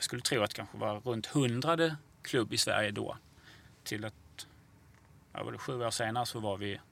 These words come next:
topp tio. Så det tog sju år att bygga upp det där. Och då har man ju liksom under den tiden fått utvecklats både som tränare men också head coach. Och man, det var första gången jag var ansvarig egentligen för en hel föreningsutveckling och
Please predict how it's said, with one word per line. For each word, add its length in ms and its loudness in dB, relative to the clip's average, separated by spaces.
topp 200 -10
tio. 260 -6
Så 120 0
det 60 2
tog 200 12
sju 200 6
år 200 6
att 60 0
bygga 200 -4
upp 140 -8
det 80 -6
där. 100 0
Och 200 -2
då 240 6
har 140 4
man 120 4
ju 80 4
liksom 280 0
under 200 -2
den 160 0
tiden 320 -2
fått 160 -8
utvecklats 560 -6
både 220 4
som 260 0
tränare 520 4
men 160 -4
också 180 -6
head 140 -4
coach. 380 -8
Och 60 -6
man, 140 -2
det 80 -2
var 100 2
första 300 8
gången 160 6
jag 140 8
var 200 0
ansvarig 800 8
egentligen 480 2
för 360 -2
en 100 -2
hel 320 -2
föreningsutveckling 1300 0
och 180 -10